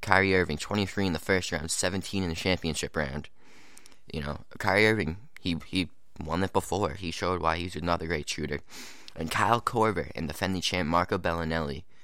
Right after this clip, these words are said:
they had eighteen points and didn't even make the finals. And also, J J Redick had twenty-two points and didn't even make the finals. It just showed how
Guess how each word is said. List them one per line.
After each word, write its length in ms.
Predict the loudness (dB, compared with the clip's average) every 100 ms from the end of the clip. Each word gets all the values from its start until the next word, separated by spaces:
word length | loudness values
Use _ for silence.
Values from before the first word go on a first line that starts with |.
| -16 -16 -16 -14 -10
they 480 | -2 0 2 -2 -8 -16 -16 -6
had 340 | -4 -4 -8 -14 -16 -6 0
eighteen 400 | 0 2 0 0
points 340 | 0 0 0
and 80 | 0
didn't 140 | 0
even 340 | -2 -2 -2 -2
make 180 | -4
the 100 | -4
finals. 560 | -6 -6 -6 -8 -10 -12 -14 -16 -16 -16 -16 -16 -6
And 120 | 2
also, 300 | 4 4 0
J 260 | -2 -2 0
J 160 | 0 -2
Redick 440 | -4 -4 -6 -10 -14 -16 -16 -10
had 180 | -4 -4
twenty-two 460 | -2 0 0 0 -2
points 340 | 0 0 0
and 140 | -4 -4
didn't 200 | -2 -4
even 160 | -4
make 140 | -6 -6
the 80 | -6
finals. 360 | -6 -6 -8
It 80 | -6
just 220 | 0 2
showed 240 | 4 2
how 100 | 2